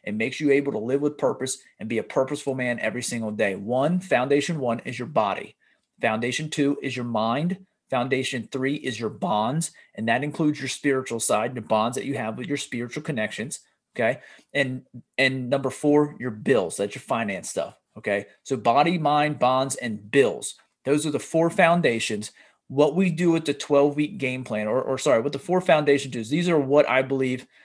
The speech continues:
is the core foundation of every man. And if we take care of these, we can be centered and we can stay centered so that when we're centered, we can pivot and go where life needs us to go. And we can kick ass every day. That's what the four foundations do.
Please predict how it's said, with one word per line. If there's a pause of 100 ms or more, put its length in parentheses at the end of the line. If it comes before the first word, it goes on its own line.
(320)
is
the
core
foundation
of
every
man. (280)
And
if
we
take
care
of
these,
we
can
be
centered
and
we
can
stay
centered (220)
so
that
when
we're
centered,
we
can
pivot
and
go
where
life
needs
us
to
go. (400)
And
we
can
kick
ass
every
day. (640)
That's
what
the
four
foundations
do.